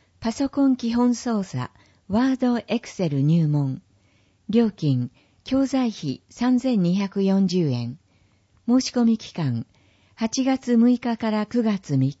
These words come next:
日。二、中級。九月二十五日から二十九日。十月一日から五日、二十七日。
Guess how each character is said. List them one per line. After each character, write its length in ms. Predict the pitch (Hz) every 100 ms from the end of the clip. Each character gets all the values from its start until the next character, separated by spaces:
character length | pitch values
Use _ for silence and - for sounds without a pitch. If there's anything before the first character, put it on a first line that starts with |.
| _
日。 200 | 135 - _ _ _ _ _ _ _ _ _
二、 280 | 190 202 190 _ _ _ _
中 280 | - 226 214
級。 460 | - 202 185 180 - _ _ _ _ _
九 140 | - 302
月 300 | 302 262 226
二 180 | 269
十 260 | 240 233 202
五 140 | 214
日 260 | 233 214 -
か 140 | 175
ら 120 | 160 156
二 180 | 214
十 280 | 190 175 151
九 140 | - 165
日。 420 | 151 - - 92 _ _ _ _ _ _ _ _ -
十 260 | 190 262 294
月 320 | 277 - -
一 240 | - 262
日 320 | 254 262 - -
か 140 | 180
ら 140 | 151
五 340 | 135 135 - -
日、 240 | 165 139 _ _ _
二 160 | 233 262
十 280 | 196 151
七 300 | 147 - 175
日。 440 | 160 156 - 143